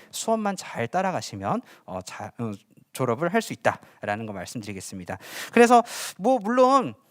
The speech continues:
졸업이 어렵긴 하지만 그래도 예전보다는 좀 쉬워진 것 같죠? 예, 그래서, 어, 우리가 졸업, 여러분들이 공부를 더 열심히 할 수 있도록 저희가 많은 노력을 하고 있다라는 거 말씀드리고요. 그래서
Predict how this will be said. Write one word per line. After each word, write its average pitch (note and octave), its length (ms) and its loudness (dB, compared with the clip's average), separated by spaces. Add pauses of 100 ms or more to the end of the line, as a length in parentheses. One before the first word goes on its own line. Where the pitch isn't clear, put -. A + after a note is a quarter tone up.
(680)
졸업이 B3 380 4
어렵긴 A3 540 4
하지만 A3 420 2
그래도 G3+ 360 0
예전보다는 A3 440 4
좀 A3 160 2
쉬워진 A#3 280 2
것 G#3+ 80 2
같죠? G#3+ 320 6 (720)
예, G2+ 420 -2
그래서, A#2 420 4 (360)
어, A2+ 400 0
우리가 D3 460 2
졸업, D#3 440 -2
여러분들이 F#3 500 2
공부를 D#3+ 360 -8
더 C#3 200 -6
열심히 C3+ 380 -6
할 F3+ 120 -4
수 C#3 140 -10
있도록 B2 480 -2
저희가 C#3+ 400 -2 (180)
많은 C#3+ 240 0
노력을 E3+ 380 -2
하고 G3+ 180 0
있다라는 A#2+ 800 0
거 B2 120 -4
말씀드리고요. B2 720 -4
그래서 C#3+ 260 -2